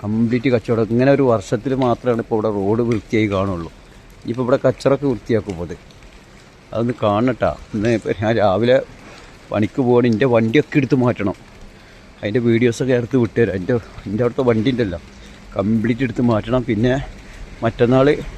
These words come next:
നാളെ തോന്നണേ നബിദിനത്തിൻ്റെ ആ-, ആഘോഷമുള്ളത് കംപ്ലീറ്റ് നോക്കാൻ. ഇനി ഇവിടുന്ന് അവിടെ ഉണ്ടല്ലോ, അവിടെ നോക്കി മാറ്റും. നല്ല രസം. ഇനി ഈ റോഡ് തന്നെ ക്ലീൻ ചെയ്ത വീഡിയോസ് ഞാൻ എടുത്ത്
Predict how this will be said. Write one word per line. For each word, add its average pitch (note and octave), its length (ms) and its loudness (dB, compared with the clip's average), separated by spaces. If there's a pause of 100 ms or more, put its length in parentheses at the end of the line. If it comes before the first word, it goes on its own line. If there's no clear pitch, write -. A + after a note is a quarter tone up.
(320)
നാളെ C3 320 6
തോന്നണേ B2 260 2 (400)
നബിദിനത്തിൻ്റെ A#2+ 1120 0
ആ-, G2 80 2 (360)
ആഘോഷമുള്ളത് G#2+ 560 0 (680)
കംപ്ലീറ്റ് A#2+ 480 -2
നോക്കാൻ. C#3 200 -6 (1000)
ഇനി C#3+ 140 2
ഇവിടുന്ന് D3 280 0 (200)
അവിടെ C3+ 220 0
ഉണ്ടല്ലോ, A2+ 260 0
അവിടെ A#2+ 200 -8
നോക്കി - 340 -14
മാറ്റും. B2+ 320 -2 (840)
നല്ല B2 240 2
രസം. C#3 340 2
ഇനി C#3 100 4 (100)
ഈ - 100 4
റോഡ് C#3 260 6
തന്നെ E3 180 4 (180)
ക്ലീൻ C#3+ 180 4 (100)
ചെയ്ത D3 200 4 (180)
വീഡിയോസ് C3+ 340 4
ഞാൻ C3 100 0
എടുത്ത് C3 140 -2